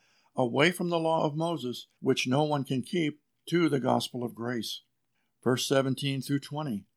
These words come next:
quote, "Behold, thou art called a Jew, and restest in the law, and makest thy boast of God,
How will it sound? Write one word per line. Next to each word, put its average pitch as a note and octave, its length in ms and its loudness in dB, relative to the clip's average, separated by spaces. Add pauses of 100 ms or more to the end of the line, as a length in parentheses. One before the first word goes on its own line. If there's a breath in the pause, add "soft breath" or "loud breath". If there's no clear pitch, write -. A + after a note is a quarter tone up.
(100)
quote, C#3 340 2 (140)
"Behold, C#3 600 2
thou A#2+ 240 2
art C3+ 180 4
called C#3 260 2
a C#3+ 100 4
Jew, C3+ 400 -2 (140)
and B2 240 -2
restest C#3 420 0
in D3+ 140 -2
the D3+ 100 2
law, D3+ 460 0 (100)
and D3 180 0
makest C3 360 0
thy C#3+ 160 0
boast C#3 480 0
of D3 120 -2
God, C#3 440 0